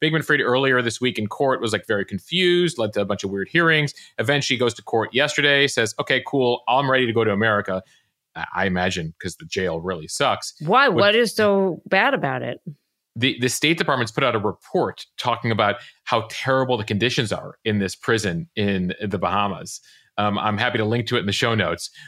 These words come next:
Speaker 1: but apparently it is, like, it is no bueno.
Speaker 2: Hmm. Okay.
Speaker 1: When he finally, uh, faces the charges here,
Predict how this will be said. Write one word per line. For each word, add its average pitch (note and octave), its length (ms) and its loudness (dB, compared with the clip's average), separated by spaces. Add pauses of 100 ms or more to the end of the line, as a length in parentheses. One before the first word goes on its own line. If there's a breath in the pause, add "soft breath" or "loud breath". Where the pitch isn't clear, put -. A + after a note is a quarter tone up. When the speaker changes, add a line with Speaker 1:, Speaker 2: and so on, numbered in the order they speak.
(140 loud breath)
Speaker 1:
but G#2+ 100 2
apparently A2+ 640 2
it G#2+ 160 0
is, G#2 260 0
like, F2+ 360 -4 (580)
it G2 140 -2
is F#2+ 240 -2
no G2+ 120 0
bueno. E2+ 360 -6 (840)
Speaker 2:
Hmm. C#4+ 200 0 (260)
Okay. G3+ 420 0 (360)
Speaker 1:
When C#3 280 2
he E3 220 4
finally, C3 640 0
uh, A2 220 2
faces A2+ 380 -2
the A2+ 60 -8
charges A2 460 0
here, C3 480 2